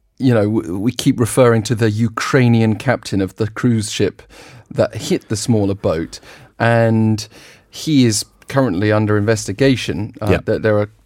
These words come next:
Speaker 1: some, I mean, frankly, some seriously concerning question marks. Like, for example, why did he delete the data on his mobile phone,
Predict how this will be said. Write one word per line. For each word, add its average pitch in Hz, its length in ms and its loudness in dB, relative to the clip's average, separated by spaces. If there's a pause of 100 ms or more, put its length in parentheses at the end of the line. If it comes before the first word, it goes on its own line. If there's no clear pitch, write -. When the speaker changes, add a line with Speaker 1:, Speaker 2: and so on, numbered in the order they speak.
(320)
Speaker 1:
some, 120 240 -4 (200)
I 110 120 0
mean, 135 240 4
frankly, 135 420 0
some 107 320 0
seriously 104 600 0 (480)
concerning 104 840 -2 (360)
question 104 440 -4
marks. 76 380 -8
Like, 113 240 -2
for 117 80 -6
example, 104 400 -2
why 110 240 0
did 107 160 -8
he 107 180 -6 (280)
delete 113 340 0
the 107 80 -4
data 107 340 0
on 104 100 2
his 101 300 -4
mobile 101 400 0
phone, 92 460 -2